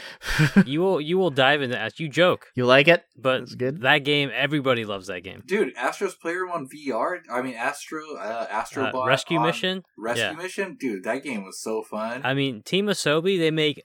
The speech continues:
Speaker 2: amazing platformers.
Speaker 1: Nice.
Speaker 3: Yeah, it was, it, they changed it up. Like, it kept, like,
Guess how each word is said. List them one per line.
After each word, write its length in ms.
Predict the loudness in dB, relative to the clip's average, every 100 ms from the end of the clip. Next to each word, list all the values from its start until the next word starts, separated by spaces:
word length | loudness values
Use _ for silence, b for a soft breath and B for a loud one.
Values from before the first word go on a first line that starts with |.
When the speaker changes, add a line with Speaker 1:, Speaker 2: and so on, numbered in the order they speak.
| -8
Speaker 2:
amazing 600 | -4 0 0 -2 -6 -6
platformers. 580 | -6 -6 -10 -16 -14 -8
Speaker 1:
Nice. 380 | -4 -2 -4 0
Speaker 3:
Yeah, 380 | 2 2 0 -6 _ -8
it 140 | -2
was, 420 | 0 0 -4 -18 _ -20 -20 _
it, 240 | -2 -2 -4 _ _
they 200 | -2 0
changed 420 | -2 -8 -8 -8
it 100 | -4
up. 220 | -4 -4
Like, 140 | -6 -10
it 240 | -12 -14
kept, 360 | -6 -6 -6 -10
like, 440 | -8 -6 -8 -12